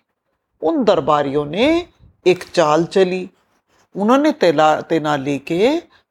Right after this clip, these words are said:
प्रमुख सेवक को ढेर सारे रुपयों को लालच दिया और तेनाली का सेवक भी उन लोगों के साथ मिल गया।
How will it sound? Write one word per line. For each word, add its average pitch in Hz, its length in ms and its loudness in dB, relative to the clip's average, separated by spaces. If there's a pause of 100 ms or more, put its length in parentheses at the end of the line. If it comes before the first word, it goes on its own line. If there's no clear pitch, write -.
(100)
प्रमुख 202 400 0
सेवक 160 480 0
को 240 100 2
ढेर 277 580 0
सारे 262 380 2
रुपयों 247 380 0
को 240 240 0
लालच 220 460 -2
दिया 262 300 -4 (720)
और 196 360 4
तेनाली 175 500 0
का 165 160 0
सेवक 160 560 -4
भी 220 420 -2 (340)
उन 165 80 -8
लोगों 302 360 -2
के 262 140 0
साथ 330 280 2
मिल 294 220 0
गया। 302 360 2